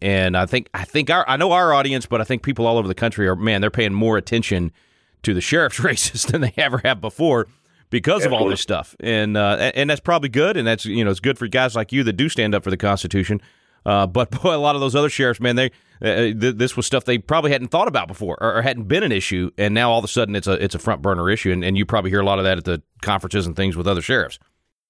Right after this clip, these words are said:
Speaker 2: It, it absolutely do. And, and, uh, and I, just for your listeners, and, and not only in Texas, but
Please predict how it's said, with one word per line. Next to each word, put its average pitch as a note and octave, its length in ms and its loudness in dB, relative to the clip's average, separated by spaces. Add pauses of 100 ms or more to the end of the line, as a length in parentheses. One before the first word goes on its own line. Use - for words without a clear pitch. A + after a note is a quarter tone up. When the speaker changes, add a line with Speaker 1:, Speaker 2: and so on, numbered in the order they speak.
(220)
Speaker 2:
It, G2 240 0
it - 220 -10
absolutely F#2+ 640 0
do. E2 440 0
And, F2 240 -4
and, F2+ 300 -2
uh, F2+ 580 -2
and A2 120 2
I, A2+ 380 -2 (100)
just A2+ 220 -2
for F#2+ 100 -2
your G#2+ 200 2
listeners, F2 500 0
and, D#2+ 360 -8
and D#2+ 160 -6
not F#2 200 0
only F2+ 240 0
in D2+ 120 -12
Texas, - 460 -4 (100)
but D2+ 180 -2